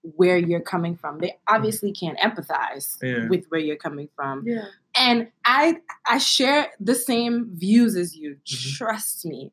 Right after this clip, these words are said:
Speaker 3: Mm-hmm.
Speaker 1: But I wanna be, I, the
Speaker 2: Respectful of that?
Speaker 1: No, the rational side of me has to
Speaker 2: Yeah.
Speaker 1: also be willing to acknowledge that there's some people that they've literally made it their life's devotion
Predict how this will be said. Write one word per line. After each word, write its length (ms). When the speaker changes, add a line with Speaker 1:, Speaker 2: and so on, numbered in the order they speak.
Speaker 3:
Mm-hmm. 320
Speaker 1:
But 320
I 140
wanna 220
be, 360
I, 200
the 920
Speaker 2:
Respectful 680
of 140
that? 120
Speaker 1:
No, 400
the 320
rational 680
side 320
of 120
me 200
has 240
to 80
Speaker 2:
Yeah. 140
Speaker 1:
also 260
be 160
willing 320
to 200
acknowledge 540
that 220
there's 240
some 220
people 560
that 360
they've 320
literally 560
made 260
it 120
their 140
life's 320
devotion 680